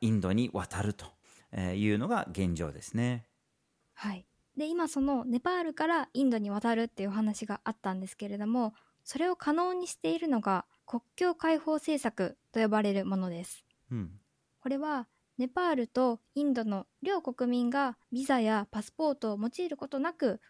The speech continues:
Speaker 2: 国境を通過できるようにする政策なんですけれども、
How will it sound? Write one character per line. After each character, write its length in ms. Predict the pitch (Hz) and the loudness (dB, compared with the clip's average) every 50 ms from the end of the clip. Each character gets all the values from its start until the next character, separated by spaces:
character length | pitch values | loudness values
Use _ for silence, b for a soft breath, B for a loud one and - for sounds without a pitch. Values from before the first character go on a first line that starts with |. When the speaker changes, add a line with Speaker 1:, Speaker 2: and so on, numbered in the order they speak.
| b _ | b _
Speaker 2:
国 160 | - - 220 - - | -4 -4 -4 -2 0
境 160 | - 240 233 | 0 2 2
を 80 | 226 233 | 2 0
通 240 | - - 277 311 320 | -2 -4 -4 -4 -2
過 140 | 330 330 | -2 -2
で 100 | 311 320 | -2 -2
き 160 | 311 - 330 311 | -4 -2 -2 0
る 80 | 285 | 2
よ 140 | 254 240 226 | 2 2 2
う 40 | 214 | 2
に 200 | 202 190 175 - | 0 -2 -4 -6
す 160 | - - 226 | -10 -6 -4
る 240 | 208 196 196 - - _ | -2 -2 -2 -4 -6 _
政 240 | - - 226 220 214 | -6 -4 -4 -2 -2
策 360 | 226 208 - - 202 196 - - - | -4 -6 -4 -4 -4 -4 -4 -4 -4
な 120 | 220 220 | -2 -2
ん 60 | 208 | -2
で 80 | 196 196 | -4 -6
す 80 | - | -8
け 120 | - - 196 | -10 -10 -10
れ 100 | 202 190 | -8 -6
ど 80 | 202 | -4
も、 260 | 202 220 254 262 240 | -2 0 0 0 0